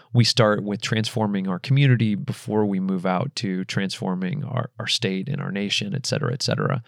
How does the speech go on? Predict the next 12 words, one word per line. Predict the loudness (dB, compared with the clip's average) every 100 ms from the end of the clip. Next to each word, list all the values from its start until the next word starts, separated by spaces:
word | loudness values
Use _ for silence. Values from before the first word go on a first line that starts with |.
| -16 -20 -20 -20 -6 2
But | 2 2
I | 0
like | 2 2 4
to, | 4 4
to | 4
go | 8 10 8
even | 6 6 6 2
closer | -4 4 8 8 6 2 0
to | 0 2
the, | 2 0 -2 -4
the | -2 0
s-, | 0